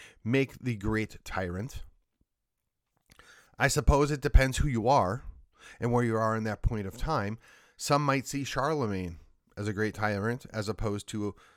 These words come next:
the unifying Christian ruler of the Franks, right? Obviously, we might see, uh, Caesar as that. You know, that term dictator was put in place by the Romans for a specific purpose, and it's still used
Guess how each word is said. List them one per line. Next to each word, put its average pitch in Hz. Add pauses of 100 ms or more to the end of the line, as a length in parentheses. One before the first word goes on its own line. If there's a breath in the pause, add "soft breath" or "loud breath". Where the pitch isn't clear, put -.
(880 soft breath)
the 107
unifying 110
Christian 107
ruler 107
of 87
the 95
Franks, -
right? 104 (1000)
Obviously, 113
we 113
might 110 (240 loud breath)
see, 117
uh, 95 (180 soft breath)
Caesar 160
as 110
that. 120 (760 loud breath)
You 123
know, 117
that 117
term 147
dictator 117
was 117 (540)
put 143
in 110
place 131
by 120
the 101
Romans 107 (160 soft breath)
for 139
a 135
specific 117
purpose, 107 (400 soft breath)
and 131
it's 123
still 143
used 131